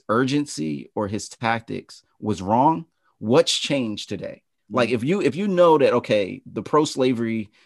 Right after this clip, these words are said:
Speaker 1: lobby that created some of the major denominations that we have today,
Speaker 2: Yeah.
Speaker 1: if you're in the S B C and, or Pr-, Presbyterian, Presbyterian Church of America or any other number of major de-, uh, denominations that were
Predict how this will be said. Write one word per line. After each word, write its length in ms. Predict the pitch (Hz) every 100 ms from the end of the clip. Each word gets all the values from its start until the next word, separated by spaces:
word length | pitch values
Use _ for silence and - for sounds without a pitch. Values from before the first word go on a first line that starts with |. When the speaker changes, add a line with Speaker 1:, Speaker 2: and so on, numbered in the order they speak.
| _
Speaker 1:
lobby 560 | - 110 110 110 104 107
that 260 | 104 101 -
created 600 | - 107 110 113 110 -
some 180 | 110
of 60 | 104
the 100 | 101
major 380 | 107 110 117 107
denominations 800 | 101 107 107 104 104 98 104 87
that 180 | 98 92
we 120 | 98
have 360 | 101 101 98 - _ _
today, 480 | - 98 95 92 - _ _ _ _
Speaker 2:
Yeah. 80 | -
Speaker 1:
if 160 | 113 101
you're 100 | 190
in 80 | 180
the 120 | 147
S 140 | 139
B 120 | - 120
C 380 | - 98 87 - _ _ _ -
and, 520 | 120 117 113 104 110
or 280 | 110 107 101
Pr-, 440 | - - - 120 117
Presbyterian, 440 | 123 123 131 127
Presbyterian 640 | - 110 120 120 110 120
Church 200 | 113 117
of 60 | 113
America 280 | 110 113 107
or 60 |
any 220 | 107 127 120
other 180 | 117
number 440 | 107 113 110 107 104 - _
of 140 | - 101
major 280 | 107 104 101
de-, 200 | 104 -
uh, 180 | 107 98
denominations 640 | 98 104 104 104 - 90
that 120 |
were 80 | 98